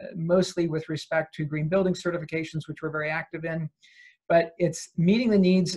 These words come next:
of the present without compromising the opportunities for the future. We're not using everything up and damaging everything, which prevents our children and our gra-, grandchildren and so on from being able to, um,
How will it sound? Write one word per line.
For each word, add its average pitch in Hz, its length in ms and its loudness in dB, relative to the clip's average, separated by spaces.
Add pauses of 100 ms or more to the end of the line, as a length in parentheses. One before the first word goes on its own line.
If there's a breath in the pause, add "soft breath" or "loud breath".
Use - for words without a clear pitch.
of 160 160 0
the 151 100 -4
present 180 440 0
without 156 360 0
compromising 160 640 -4
the 156 120 -2
opportunities 151 640 -4
for 151 140 -10
the 135 80 -8
future. 139 440 -10 (420)
We're 160 100 0
not 185 300 2
using 175 360 6
everything 165 420 -2
up 151 200 -2 (180)
and 156 120 2
damaging 160 540 0
everything, 151 500 -6
which 156 160 -4
prevents 160 380 -2
our 151 120 0
children 156 380 -4
and 147 80 -2
our 143 120 -2
gra-, 151 240 -4
grandchildren 151 640 -2
and 147 100 -8
so 151 160 -2
on 147 260 -2 (300)
from 170 200 2
being 165 220 -2
able 160 200 -4
to, 151 360 -4 (100)
um, 151 360 -8